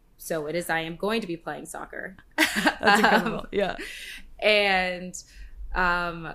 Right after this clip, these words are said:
Speaker 1: so then Charlie called him and was like, "We're gonna draft her to New York. Um,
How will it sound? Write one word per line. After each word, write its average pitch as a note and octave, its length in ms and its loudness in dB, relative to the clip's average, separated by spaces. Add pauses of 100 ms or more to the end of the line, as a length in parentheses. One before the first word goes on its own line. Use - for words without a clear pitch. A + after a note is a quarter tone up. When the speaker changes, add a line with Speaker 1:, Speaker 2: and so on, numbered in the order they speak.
Speaker 1:
so - 160 -6
then F3+ 140 -6
Charlie F#3 300 -2
called F3 380 -6
him F3+ 460 -4
and D#3+ 120 -10
was E3 160 -8
like, D3+ 240 -4
"We're D#3+ 120 -8
gonna D#3+ 200 -8
draft D#3 300 -4
her D3+ 200 -8
to D#3+ 260 -10
New D#3+ 140 -10
York. D#3+ 560 -6
Um, D#3 460 -8